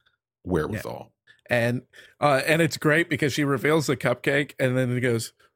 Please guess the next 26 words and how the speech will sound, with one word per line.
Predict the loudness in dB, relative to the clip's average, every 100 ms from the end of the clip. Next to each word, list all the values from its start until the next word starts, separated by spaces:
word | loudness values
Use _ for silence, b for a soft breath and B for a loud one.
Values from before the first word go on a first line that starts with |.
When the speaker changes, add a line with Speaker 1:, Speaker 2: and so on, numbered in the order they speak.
| _
Speaker 2:
"What | 0
are | 2
you | 2
freaking | 0 0
out | 0 0
for? | -4 -2
I'm | 0
not | 0 2
that | 0 0
crazy." | -4 -4 -4 -2
Speaker 1:
<laughs> | 0 0 0 2 2 2 0 0 -2 -2 -2 -2 -4 -4 -6 -6 -8 -2
Speaker 2:
And | 0 2 0 -4
she | -2 0
wheels | 4 6 6 6 4
in | 2 2
Caitlyn. | 0 0 0 -2 -2
So | -2
Caitlyn's | 0 0 0 -2 0
also | 2 2 -2
trapped, | -2 0 0 2 0 -4
Speaker 1:
Yeah. | -6
Speaker 2:
bound | -4 0 2 0 0
and | -2 0
gagged. | 0 2 -2 -6 _ B B B _
And, | 0 2 4 2 2 -2 -6 B B _
um, | 0 4 4 2 0